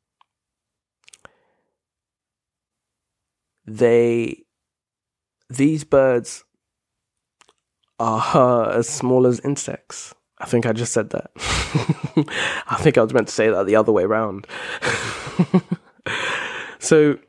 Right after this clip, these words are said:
the birds are just two and a quarter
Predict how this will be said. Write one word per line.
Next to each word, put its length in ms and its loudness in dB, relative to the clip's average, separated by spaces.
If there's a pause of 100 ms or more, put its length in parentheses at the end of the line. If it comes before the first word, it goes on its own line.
(500)
the 220 4
birds 800 4 (240)
are 320 6
just 640 0 (920)
two 560 2 (140)
and 680 0 (140)
a 80 -6
quarter 680 0